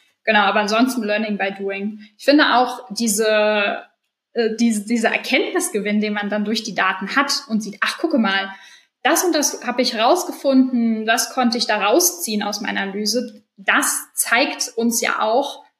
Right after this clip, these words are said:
was man damit erreichen kann und motiviert uns dann halt, die nächsten Schritte, ähm, zu gehen und noch ein bisschen mehr zu lernen, um noch mehr rauszuholen aus dem Tool. Ähm, genau, deswegen Learning by Doing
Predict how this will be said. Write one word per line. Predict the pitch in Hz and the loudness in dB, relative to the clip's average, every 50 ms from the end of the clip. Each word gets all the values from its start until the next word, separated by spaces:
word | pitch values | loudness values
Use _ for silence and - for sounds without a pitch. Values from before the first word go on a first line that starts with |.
| _ _ | _ _
was | 214 226 226 - | -4 -4 -2 0
man | 226 208 | 0 0
damit | 196 190 196 - 226 - - | 0 0 0 -2 -6 -10 -10
erreichen | - 226 208 208 220 277 - - 370 | -10 -2 2 2 2 2 0 -2 -6
kann | - - 330 320 330 311 | -2 -2 0 0 0 0
und | - 240 233 226 | 0 0 0 2
motiviert | 240 247 254 254 262 240 202 247 294 349 349 - | 2 2 4 2 2 2 2 4 4 4 2 2
uns | 254 254 247 - | 0 -2 0 0
dann | 254 233 240 247 | 0 0 2 2
halt, | 233 220 214 | 0 0 0
die | 220 208 | -2 -2
nächsten | 214 220 254 269 - - 226 | 0 0 0 0 0 -2 -4
Schritte, | - - - 226 208 214 - 196 190 190 196 202 - - _ _ _ _ | -4 -4 -2 -2 -2 -2 -4 -4 -4 -4 -6 -8 -10 -16 _ _ _ _
ähm, | 233 220 214 | -6 -4 -4
zu | 214 - 233 208 | -4 -6 -6 -4
gehen | - 220 214 214 208 | -2 -2 -2 0 -2
und | 208 208 | -4 -4
noch | 214 214 220 - | -4 -6 -6 -6
ein | 214 | -4
bisschen | 220 226 - 214 202 | -4 -4 -4 -4 -4
mehr | 196 202 208 233 262 | -2 0 0 0 0
zu | 262 - - 214 208 | 0 -2 -4 -4 -4
lernen, | 208 214 214 208 202 202 - | -4 -4 -6 -6 -8 -6 -6
um | 202 196 196 | -6 -4 -4
noch | 208 214 214 - | -4 -4 -4 -4
mehr | 226 214 208 202 202 | -4 -2 -2 -2 -2
rauszuholen | 202 196 202 - - - - 202 - - 214 208 208 | -2 -4 -4 -4 -4 -6 -8 -8 -8 -8 -6 -6 -4
aus | 208 208 214 - | -6 -6 -6 -8
dem | 214 214 208 | -10 -12 -14
Tool. | - _ 214 214 196 196 226 285 - - _ _ _ _ _ _ _ _ _ _ | -14 _ -6 -4 -4 -2 -4 -4 -6 -10 _ _ _ _ _ _ _ _ _ _
Ähm, | - 214 208 214 208 202 202 202 202 - | -2 -2 0 0 0 -2 -2 -4 -4 -4
genau, | 339 339 254 202 196 - - - _ _ - | 0 0 0 0 -2 -6 -12 -16 _ _ -4
deswegen | 262 262 262 233 214 208 208 202 | -4 -2 -2 -2 -2 -2 0 0
Learning | 208 226 247 247 247 240 | 0 2 2 2 2 0
by | 220 220 220 | 0 -2 -4
Doing | 214 214 214 214 202 202 202 202 202 | -4 -4 -6 -4 -4 -4 -6 -6 -8